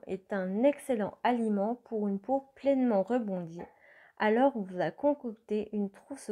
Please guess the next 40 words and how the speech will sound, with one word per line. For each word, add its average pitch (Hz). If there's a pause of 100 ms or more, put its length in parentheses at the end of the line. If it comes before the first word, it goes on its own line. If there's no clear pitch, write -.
couleur 269
saumon 196
pour 196
contribuer 196
à 185
votre -
capitale 214
bonne 180
mine. - (520)
On 214
adore 220
sa 196
matière 202
transparente 208
qui 214
permet 220
de 185
ne 170
plus -
perdre 220
ses 226
cosmétiques 214 (120)
favoris 180 (760)
et 220
son 214
message 262
feel 226
good, 220 (720)
de 208
quoi 269
vous 214
rappeler 226
tous 254
les 208
jours 214
que 220
vous 196
êtes 226
une 196
personne 240